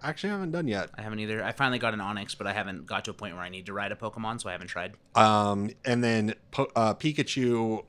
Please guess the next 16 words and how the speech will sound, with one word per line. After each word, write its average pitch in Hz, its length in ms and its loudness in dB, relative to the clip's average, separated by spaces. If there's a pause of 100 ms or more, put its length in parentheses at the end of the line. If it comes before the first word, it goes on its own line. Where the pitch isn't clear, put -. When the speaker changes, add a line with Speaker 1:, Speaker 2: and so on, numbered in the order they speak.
Speaker 1:
uh, 104 420 4
learns 107 360 0
all 104 180 4
the 98 180 0
T 104 300 -6
Ms 107 240 -2
that 117 140 -4
you 117 100 -4
need 117 280 -2
to - 100 -8
get 104 120 -2
around. 101 480 0 (360)
Speaker 2:
Hmm. 151 240 0
Speaker 1:
So 120 180 2
he 127 160 0
learns 113 540 2